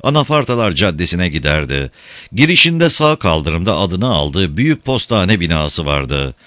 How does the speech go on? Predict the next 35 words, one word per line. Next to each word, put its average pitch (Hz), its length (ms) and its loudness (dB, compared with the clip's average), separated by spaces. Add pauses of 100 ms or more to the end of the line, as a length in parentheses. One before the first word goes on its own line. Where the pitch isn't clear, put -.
(300)
Sol 196 320 4
kaldırımda 87 640 0
da 80 140 0
birbirine 123 460 2
çok 165 260 -2
yakın 104 220 0
iki 92 220 -2
meyhane. 71 720 -2 (420)
Daha 156 180 4
gösterişlisinin 98 920 0
adı 104 220 2
Şükran 95 440 0
Lokantası'ydı. 78 920 -2
Öteki 127 360 -2
de 143 100 2
Kürdün 120 440 -2
Meyhanesi 90 760 0 (120)
veya 139 340 4
Acem'in 127 420 0
Meyhanesi 95 640 0
denilen 82 340 0
Yeni 104 300 0
Hayat 104 360 0
Lokantası. 71 760 -4 (880)
Şükran 180 400 2
ile 85 180 4
Yeni 92 260 2
Hayat 80 320 0
arasında 82 440 0
sadece 151 360 2
yirmi 135 360 2
otuz 135 320 -2
adımlık 90 400 0
mesafe 87 520 0
vardı. 71 520 -2